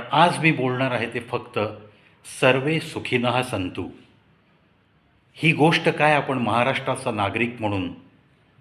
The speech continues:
एक मनुष्य म्हणून, एक या पृथ्वीतलावर जन्माला आलेला मानव म्हणून पाळतो का? नाही पाळू शकत. "सगळं सुख आधी मला मिळू दे,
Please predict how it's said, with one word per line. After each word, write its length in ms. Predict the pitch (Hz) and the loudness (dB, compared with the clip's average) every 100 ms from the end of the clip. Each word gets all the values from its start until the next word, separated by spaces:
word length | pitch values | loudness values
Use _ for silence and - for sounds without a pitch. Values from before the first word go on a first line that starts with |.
| _ _ _ _ _ _ | _ _ _ _ _ _
एक 260 | 123 120 113 | 2 2 0
मनुष्य 500 | 104 120 127 - 131 | -2 2 6 6 4
म्हणून, 320 | 104 92 85 - - | 2 -2 -6 -14 -4
एक 260 | 113 104 - | 0 0 0
या 100 | 101 | -4
पृथ्वीतलावर 840 | 104 101 - 139 131 110 107 98 | -4 -10 -4 -2 0 0 0 -2
जन्माला 600 | 92 98 92 117 123 123 107 | -2 -4 -2 -2 -2 -4 -4
आलेला 380 | 98 92 87 87 - _ _ _ _ - | -2 -2 -2 -6 -12 _ _ _ _ -4
मानव 500 | 101 98 113 131 131 | 0 2 2 2 2
म्हणून 440 | 101 90 82 - - - _ - | 0 -2 -6 -14 -20 -20 _ -4
पाळतो 420 | 95 95 95 135 | -2 -2 -2 -2
का? 160 | 127 131 - - - _ - _ _ _ _ _ _ _ - - _ | -2 -8 -12 -20 -20 _ -20 _ _ _ _ _ _ _ -20 -20 _
नाही 300 | 107 101 113 | -6 -2 0
पाळू 260 | 135 139 135 | 0 0 -2
शकत. 380 | - - 92 - - - _ _ _ _ _ _ _ _ _ _ _ _ _ _ _ _ _ _ _ _ _ - | -4 -8 -12 -18 -20 -20 _ _ _ _ _ _ _ _ _ _ _ _ _ _ _ _ _ _ _ _ _ -4
"सगळं 280 | - 113 139 | 2 4 4
सुख 380 | - 127 143 139 | 2 -2 -2 0
आधी 160 | 139 135 | 0 0
मला 280 | 104 113 | 2 4
मिळू 240 | 127 120 113 | 4 2 -2
दे, 320 | 92 76 - | -6 -12 -18